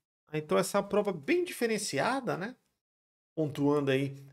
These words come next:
é, experiência profissional, né? Tempo de profissão aí, seja na área privada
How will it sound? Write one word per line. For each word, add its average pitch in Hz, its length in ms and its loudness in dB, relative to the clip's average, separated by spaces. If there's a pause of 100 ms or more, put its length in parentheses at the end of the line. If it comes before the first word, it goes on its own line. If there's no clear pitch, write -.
(100)
é, 113 880 4
experiência 147 760 0
profissional, 123 720 -4
né? 190 240 -4 (180)
Tempo 240 380 -2 (100)
de 185 280 -2 (260)
profissão 139 580 0
aí, 143 220 -4 (500)
seja 120 160 0
na 120 100 -2
área 120 140 0
privada 143 760 2